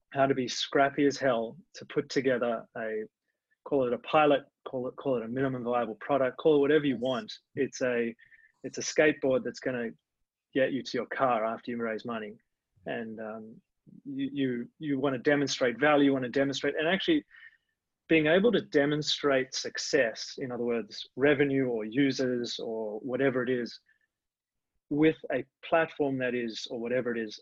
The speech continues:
a, that's a very basic pilot type product or service is actually more impressive, 'cause you can then say to a potential funder, "Look, we, we were incredibly scrappy. This is our story over the last, whatever, six, twelve months, however long, could be years.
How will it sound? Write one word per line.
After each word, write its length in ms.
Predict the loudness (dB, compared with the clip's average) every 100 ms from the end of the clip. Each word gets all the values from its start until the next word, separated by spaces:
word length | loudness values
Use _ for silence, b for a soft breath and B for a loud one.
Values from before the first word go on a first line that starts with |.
| -8
a, 140 | -6 -4
that's 180 | -6 -4
a 40 |
very 280 | 0 2 2 2
basic 480 | 2 2 -2 -6 -8 -14
pilot 480 | -10 -2 0 0 -4 -8 -16 _ -14
type 280 | -4 -4 -4 -4
product 360 | -2 -2 -4
or 100 | -10
service 640 | -10 -10 -6 -4 -6 -10 -16 _ _ _ _ -6
is 120 | 2
actually 300 | 2 2 0 2
more 340 | 2 4 4
impressive, 580 | 2 -2 -6 -6 -10 -12 -10
'cause 140 | -8
you 100 | -6
can 160 | -2 -2
then 260 | 0 -2 -8 _ _ _ -8
say 340 | 0 4 4
to 260 | 4 0 2
a 160 | 0
potential 460 | -2 -8 -10 -8 -8 -4
funder, 400 | -4 -4 -6 -8 _ _ _ B B B B 4
"Look, 220 | 4 6
we, 180 | 4 4
we 160 | 4 2
were 120 | 2
incredibly 460 | 0 4 4 6
scrappy. 440 | 2 4 2 4 2
This 180 | 4 2
is 120 | 2
our 120 | 0
story 400 | 0 0 2 4
over 140 | 2
the 80 | 0
last, 320 | 0 0 -2
whatever, 240 | -2 -2 -2
six, 320 | -4 -4 -4
twelve 280 | 0 0 2
months, 240 | -4 -4
however 280 | -4 -4 -4
long, 280 | -6 -8 -10
could 140 | -12 -10
be 80 |
years. 420 | -4 -2 -2 -6